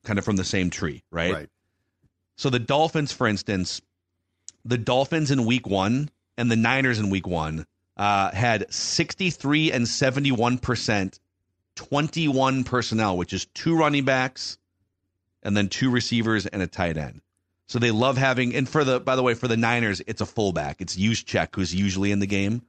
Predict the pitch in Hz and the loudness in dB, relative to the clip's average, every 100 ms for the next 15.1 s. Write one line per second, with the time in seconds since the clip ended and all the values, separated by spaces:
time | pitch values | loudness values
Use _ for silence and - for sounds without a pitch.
0 | _ _ _ - 85 78 - _ _ _ | _ _ _ -12 -10 -10 -18 _ _ _
1 | _ _ _ _ _ _ - 135 135 - | _ _ _ _ _ _ 0 4 4 2
2 | 156 190 - - _ 156 156 113 120 131 | 0 0 -2 -14 _ 0 2 4 2 0
3 | 143 147 156 143 143 123 110 113 120 131 | 0 2 2 2 0 2 2 2 0 0
4 | 139 135 139 143 117 123 - 127 107 143 | 2 2 2 2 2 -2 -2 -2 2 2
5 | 165 170 156 - 139 - 135 135 135 135 | 2 0 0 2 0 2 0 2 2 0
6 | 123 123 123 117 110 110 107 - _ 120 | 2 4 4 2 2 0 -4 -12 _ -4
7 | 127 127 110 113 95 127 - 113 - 131 | 0 0 0 -2 0 -2 -2 -8 -2 -2
8 | 127 139 120 101 - 123 123 139 131 117 | 0 0 0 0 -2 0 2 2 2 0
9 | 101 117 113 117 107 98 110 123 127 101 | 0 0 0 0 2 2 2 0 0 0
10 | 95 107 117 127 131 - _ _ 95 90 | 0 0 0 0 0 -6 _ _ -10 -10
11 | 78 - 139 131 143 147 156 156 135 135 | -10 -4 -4 0 0 0 0 0 2 2
12 | 135 131 120 120 117 110 113 104 98 110 | 2 2 2 2 2 0 0 0 2 2
13 | 127 131 107 104 98 90 95 107 143 139 | 2 2 0 -2 -2 -2 -2 0 -2 0
14 | 147 156 156 147 147 156 151 151 151 165 | 0 0 2 0 0 -2 -2 -2 -2 -2